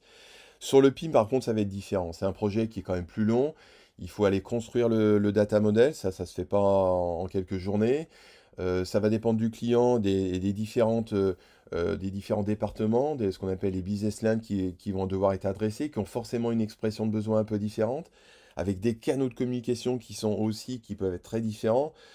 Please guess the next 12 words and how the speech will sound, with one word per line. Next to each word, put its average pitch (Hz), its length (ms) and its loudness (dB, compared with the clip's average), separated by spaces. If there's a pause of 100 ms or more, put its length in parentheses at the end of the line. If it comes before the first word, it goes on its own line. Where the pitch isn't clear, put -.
(360)
Donc, 98 200 0
un 120 140 4
projet 127 420 0
pim 135 320 -2
en 117 100 4
dessous 107 220 -6
de 117 40 -8
dix-huit 110 300 0
mois, 120 220 2
c'est 95 160 -6
quand 104 140 2
même, 110 280 2